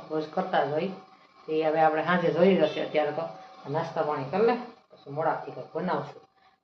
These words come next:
બરાબર? ચાલો હવે જેને ચા પાણી નાસ્તો હું તો કાંઈ કરતી નથી. આપણે બપોરે, આ છોકરા તો બપોરના ગયા હોય સવારના, ભૂખ્યા થયા હોય આખો દિવસ, એટલે અત્યારે ગરમ બનાવી દે.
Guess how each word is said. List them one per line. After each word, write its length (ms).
બરાબર? 260
ચાલો 260
હવે 220
જેને 260
ચા 180
પાણી 240
નાસ્તો 260
હું 160
તો 100
કાંઈ 160
કરતી 300
નથી. 360
આપણે 240
બપોરે, 300
આ 280
છોકરા 260
તો 80
બપોરના 420
ગયા 240
હોય 160
સવારના, 460
ભૂખ્યા 280
થયા 180
હોય 160
આખો 200
દિવસ, 240
એટલે 160
અત્યારે 260
ગરમ 360
બનાવી 260
દે. 100